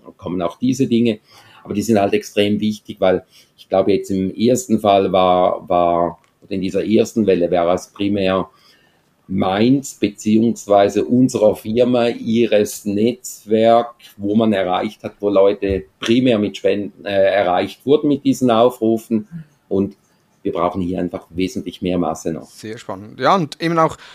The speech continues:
Speaker 2: sehr gut aufbereitet. Es gibt ja Pappsteller von Urs, die, äh, an verschiedenen, äh, Orten, äh, jetzt im Dorf, äh, also in Adorf, äh, aufgestellt sind.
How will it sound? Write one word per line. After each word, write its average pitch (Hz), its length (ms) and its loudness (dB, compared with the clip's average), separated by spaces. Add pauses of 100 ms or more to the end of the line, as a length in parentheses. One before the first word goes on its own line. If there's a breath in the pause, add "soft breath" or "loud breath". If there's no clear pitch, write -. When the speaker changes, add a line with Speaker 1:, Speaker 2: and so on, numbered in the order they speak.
(160 loud breath)
Speaker 2:
sehr 165 220 -4
gut 156 240 -6
aufbereitet. 147 680 -4 (140)
Es 120 120 -14
gibt - 180 -12
ja 113 160 -6 (420 soft breath)
Pappsteller 160 720 -2
von 151 320 -6
Urs, 147 500 -6
die, 139 300 -6
äh, 135 60 -2
an 120 880 -6
verschiedenen, 131 680 -4 (460 loud breath)
äh, 120 280 -2
Orten, 131 680 0 (100)
äh, 120 560 -8
jetzt - 300 -12
im 123 260 -4
Dorf, 127 480 0
äh, 131 60 -6
also 123 500 -6
in 107 140 -6
Adorf, 120 760 -4
äh, 123 60 -8
aufgestellt 123 1200 -2
sind. 139 380 -4